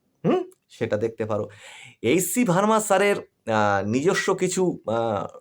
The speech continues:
ভিডিও আছে, অনেক সময় খুঁজলে পাওয়া, আহ, পাওয়া যায়। এখন ব্যাপারটা হচ্ছে সেটা না, ব্যাপারটা হচ্ছে এইটা যে আমি নিজে যতটা পারছি পড়ছি, এত সুন্দর করে লেখা,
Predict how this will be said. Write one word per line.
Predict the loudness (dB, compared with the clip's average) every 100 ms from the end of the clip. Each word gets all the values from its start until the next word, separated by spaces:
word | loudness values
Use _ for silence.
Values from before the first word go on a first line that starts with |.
| -14
ভিডিও | -6 -2 2 4 4
আছে, | 2 -2 -12 -8
অনেক | -6 -4
সময় | -4 -4
খুঁজলে | -6 -2 0
পাওয়া, | 2 2 0 -8 -14
আহ, | -14 -4
পাওয়া | 2 4 4
যায়। | 0 -6 _ -20 -20 -8 -2
এখন | 0 2
ব্যাপারটা | 2 2 0
হচ্ছে | -2 -2
সেটা | -2 0 0
না, | -6 -4
ব্যাপারটা | -2 -2 -4 -6
হচ্ছে | -8 -6
এইটা | -2 2 2 4 0 -2 -16 -6
যে | -6 -4
আমি | -2 0 0 0
নিজে | 0 0 0 0
যতটা | 0 -2 -2 0
পারছি | -2 -4 -6
পড়ছি, | 0 2 2 -4 -8 _ _ _ _
এত | -6 -4 0
সুন্দর | -2 -2 -6 -6 -2 -2
করে | 0 0
লেখা, | 0 0 -2 4 2 2 -4